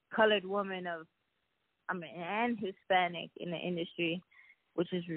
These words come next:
rare. So I just kept pushing. I kept learning,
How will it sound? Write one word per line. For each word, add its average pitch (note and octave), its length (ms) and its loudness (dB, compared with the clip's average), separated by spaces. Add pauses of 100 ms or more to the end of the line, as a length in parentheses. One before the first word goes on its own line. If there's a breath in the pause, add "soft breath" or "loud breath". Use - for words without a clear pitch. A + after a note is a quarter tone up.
(100)
rare. D#3+ 540 6 (680)
So D#3+ 440 6 (680)
I D#3+ 120 8
just F3 180 0 (100)
kept D#3+ 240 4
pushing. G3 460 2
I E3 120 0
kept D#3+ 180 2
learning, F3 480 2